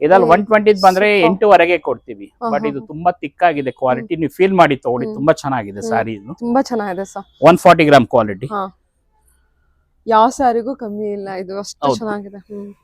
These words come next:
Speaker 2: ತುಂಬಾ ಚೆನ್ನಾಗಿದೆ ನೋಡಿ ಈ ಸ್ಯಾರಿ.
Speaker 1: This is it design ಇದು.
Speaker 2: ಓಕೆ, ಹಾ, ಹಾ.
Speaker 1: ನೀವು ಇದು ಕೂಡ ಕ್ವಾಲಿಟಿ ಫೀಲ್ ಮಾಡಿ.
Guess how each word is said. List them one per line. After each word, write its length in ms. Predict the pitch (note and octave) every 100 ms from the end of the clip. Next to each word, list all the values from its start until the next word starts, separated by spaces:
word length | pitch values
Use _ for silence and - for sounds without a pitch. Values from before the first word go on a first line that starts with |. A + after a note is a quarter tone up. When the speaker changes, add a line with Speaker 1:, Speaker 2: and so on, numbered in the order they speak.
| _ _ _ _ _ _ _
Speaker 2:
ತುಂಬಾ 200 | - A#3+
ಚೆನ್ನಾಗಿದೆ 380 | D4 C#4 A3+ G#3
ನೋಡಿ 220 | G3+ F#3+
ಈ 20 | F#3+
ಸ್ಯಾರಿ. 320 | - G3+ A3+ C#4+ - _ _ - -
Speaker 1:
This 160 | G3+ G#3
is 120 | A3 - D#3+
it 140 | E3+ G3+
design 340 | D3+ A2+ A2+ G#2
ಇದು. 220 | F#2+ A3+
Speaker 2:
ಓಕೆ, 160 | A3+ -
ಹಾ, 200 | A3+ A#3
ಹಾ. 160 | G3+ G3+
Speaker 1:
ನೀವು 160 | E3
ಇದು 180 | E3 G3+
ಕೂಡ 140 | A3
ಕ್ವಾಲಿಟಿ 420 | G#3+ - D#3 D3+ D#3
ಫೀಲ್ 300 | - D3 C#3
ಮಾಡಿ. 300 | A#2 C#3